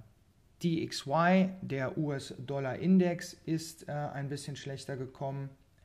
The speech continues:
Wir, äh, wir sehen ein bisschen Dollarschwäche. Ich zeig's uns hier ganz kurz. Wir sind also, äh, bei der hunderteins fünfzig leicht drüber abgewiesen worden.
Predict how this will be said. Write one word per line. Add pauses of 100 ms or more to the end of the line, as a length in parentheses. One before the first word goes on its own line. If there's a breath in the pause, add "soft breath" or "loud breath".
(280 soft breath)
Wir,
äh,
wir
sehen
ein
bisschen
Dollarschwäche. (1120)
Ich
zeig's
uns
hier
ganz
kurz. (420 loud breath)
Wir
sind
also,
äh, (120)
bei
der
hunderteins
fünfzig
leicht
drüber
abgewiesen
worden.